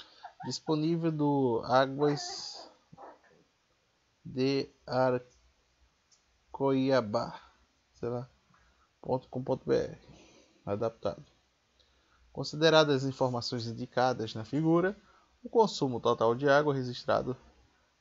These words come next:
neste hidrômetro em litros é igual a. Questão cento e quarenta.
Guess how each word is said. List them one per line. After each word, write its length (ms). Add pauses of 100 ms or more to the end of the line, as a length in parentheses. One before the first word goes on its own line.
neste 420
hidrômetro 720 (840)
em 120
litros 420
é 80
igual 320
a. 180 (3500)
Questão 340
cento 240
e 40
quarenta. 600